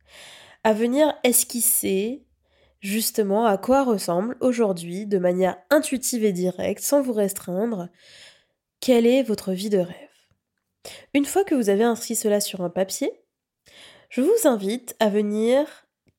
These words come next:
questionner, décortiquer, interroger chacun de ces rêves, chacun de ces objectifs ou chacun de ces désirs. Et vous poser sincèrement la question : « Tiens,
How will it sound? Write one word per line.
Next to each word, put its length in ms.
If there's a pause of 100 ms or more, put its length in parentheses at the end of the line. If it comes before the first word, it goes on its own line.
questionner, 880 (560)
décortiquer, 1040 (300)
interroger 840 (420)
chacun 840 (160)
de 100
ces 200
rêves, 400 (360)
chacun 460
de 80
ces 260
objectifs 560
ou 40
chacun 320
de 100
ces 180
désirs. 720 (580)
Et 160
vous 160
poser 460
sincèrement 600
la 120
question : « 400 (540)
Tiens, 360